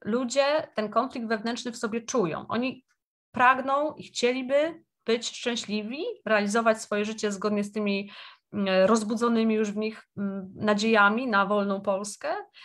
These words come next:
E, tymczasem, e, los postawił ich w takiej sytuacji, że muszą stać się, muszą stać się żołnierzami, chociaż nie czują się żołnierzami, chociaż nie są żołnierzami, nie czują się wcale powołani do roli żołnierzy,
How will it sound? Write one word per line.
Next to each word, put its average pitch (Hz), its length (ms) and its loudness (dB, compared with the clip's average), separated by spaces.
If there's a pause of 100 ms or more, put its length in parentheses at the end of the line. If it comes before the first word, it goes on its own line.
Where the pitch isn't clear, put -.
(140)
E, 202 120 0
tymczasem, 233 720 2
e, 196 300 0
los 233 280 0
postawił 220 320 -4
ich 208 60 -10
w 208 40 -16
takiej 220 220 -4
sytuacji, 214 480 0
że 220 80 -2
muszą 214 220 -4
stać 208 240 -2
się, 214 140 -2
muszą 220 240 -2
stać 208 280 -2
się 208 100 -2
żołnierzami, 208 720 0
chociaż 214 280 -4
nie 220 120 2
czują 214 300 0
się 196 140 -4
żołnierzami, 175 580 -2
chociaż 196 260 -8
nie 233 200 0
są 175 220 -8
żołnierzami, 170 760 -4
nie 190 100 -6
czują 202 260 -2
się 196 100 -10
wcale 180 220 -4
powołani 185 600 0
do 170 80 -6
roli 165 220 -4
żołnierzy, 160 640 -6